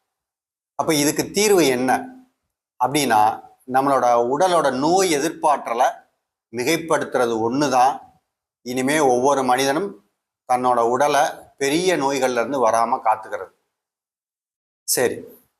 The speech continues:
நோய் எதிர்ப்பாற்றலை மிகைப்படுத்துறதுனால என்ன விஷயங்கள்ல இருந்து நம்மளை பாதுகாத்துக்கலாம்னா, எல்லா விஷயங்கள்ல இருந்துமே நம்மளை பாதுகாத்துக்கலாம்.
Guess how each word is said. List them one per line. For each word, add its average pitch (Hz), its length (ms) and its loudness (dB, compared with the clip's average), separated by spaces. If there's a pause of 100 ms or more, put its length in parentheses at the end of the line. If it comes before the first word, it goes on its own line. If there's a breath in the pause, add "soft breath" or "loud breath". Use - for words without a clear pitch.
(140)
நோய் 202 400 2
எதிர்ப்பாற்றலை 185 720 2
மிகைப்படுத்துறதுனால 147 1300 -2
என்ன 170 320 -2
விஷயங்கள்ல 156 540 0
இருந்து 131 180 -2
நம்மளை 120 300 0 (100)
பாதுகாத்துக்கலாம்னா, 117 840 -2 (260)
எல்லா 165 340 0
விஷயங்கள்ல 160 560 -2
இருந்துமே 120 280 -12
நம்மளை 107 300 -10
பாதுகாத்துக்கலாம். 104 640 -6